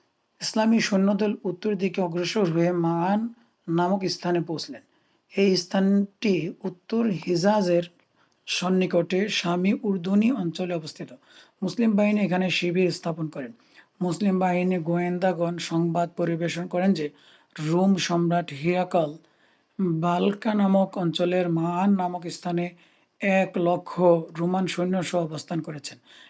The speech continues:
এবং জাখম ও জোমান,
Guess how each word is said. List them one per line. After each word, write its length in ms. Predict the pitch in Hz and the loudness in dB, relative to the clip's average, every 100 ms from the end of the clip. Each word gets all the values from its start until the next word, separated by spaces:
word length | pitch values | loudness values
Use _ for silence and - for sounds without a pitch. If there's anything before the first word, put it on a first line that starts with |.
| - | -6
এবং 340 | 180 190 190 165 _ 196 165 | 0 2 2 -2 _ -6 -2
জাখম 640 | 170 180 175 - 208 233 240 - | 0 0 0 -4 0 2 2 0
ও 320 | 202 175 170 185 _ _ 185 | -2 -2 -2 -8 _ _ -4
জোমান, 580 | 165 175 175 196 175 147 | 0 2 2 4 2 -2